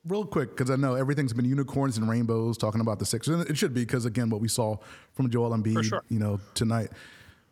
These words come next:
Speaker 1: What are your areas of concern? Like, what are the things that, that, that worry you, you know, that, that keep, kinda keep you up at night? I mean, obviously we have a game that we'll probably learn some more about, you know, uh, this team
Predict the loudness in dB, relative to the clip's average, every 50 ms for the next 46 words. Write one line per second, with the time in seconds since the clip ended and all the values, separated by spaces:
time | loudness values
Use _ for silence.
0 | _ _ _ -6 -2 0 0 2 2 2 2 2 0 0 0 0 0 0 0 -2
1 | -2 -4 -2 -2 0 0 0 -2 -2 -2 -2 0 0 0 0 2 0 0 0 0
2 | -2 0 0 0 0 0 0 0 -2 0 0 -2 0 0 0 0 0 2 2 2
3 | 2 2 2 2 0 0 0 0 2 2 2 2 2 0 0 0 -2 -2 -2 -4
4 | -2 0 0 0 0 0 -2 -2 0 0 0 0 0 0 -2 -2 -2 -2 -4 -8
5 | -8 -4 -2 0 0 0 0 0 0 0 0 0 0 0 0 0 0 0 0 -2
6 | -2 0 0 0 2 2 2 0 0 -2 -2 0 0 0 0 0 0 0 2 2
7 | 0 0 0 0 0 0 0 0 0 0 0 0 0 -2 -6 -6 -4 -2 -2 -2
8 | -2 -2 -2 -2 -2 -2 -4 -4 -2 -2 -2 0 0 0 0 -2 -4